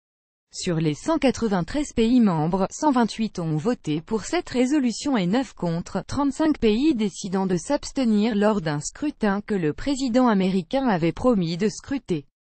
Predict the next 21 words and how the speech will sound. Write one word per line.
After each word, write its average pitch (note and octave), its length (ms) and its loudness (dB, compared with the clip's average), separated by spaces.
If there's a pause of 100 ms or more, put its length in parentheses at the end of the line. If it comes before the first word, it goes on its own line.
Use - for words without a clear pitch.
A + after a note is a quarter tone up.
(520)
de A#3+ 160 0
près, F#3 420 0
menaçant G3+ 600 2
de D#3 140 -2
représailles E3 600 0
financières C4 720 -2
ceux D#4 160 -4
qui B3+ 160 -10
soutiendraient G3+ 720 -2
le G3 100 2
texte. - 500 -8 (640)
U A#3+ 160 0
N D#4 220 0
G C4+ 220 2
a F#3 80 4
adopté G#3 500 2
Resolution F#3 680 4
on E3 140 -2
Status - 540 -2
of C#4 220 -2
Jerusalem. F#3 920 0